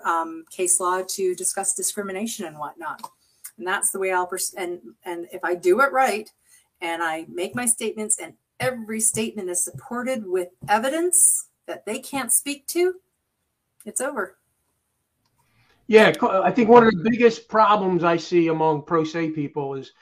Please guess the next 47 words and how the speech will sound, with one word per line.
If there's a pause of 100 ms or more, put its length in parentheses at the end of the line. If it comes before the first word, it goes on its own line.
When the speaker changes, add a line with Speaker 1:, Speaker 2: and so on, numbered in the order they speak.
(300)
Speaker 2:
they
fail
to
state
a
cause
of
action
properly. (480)
So
every
cause
of
action
has
certain
elements. (640)
So
if
you
want
to
pre-,
plead
a,
whatever,
a
contract
breach, (500)
there
are
certain
elements
in
a
contract
breach. (180)
If
you
miss
one
element, (440)
your
whole
cause
goes
to,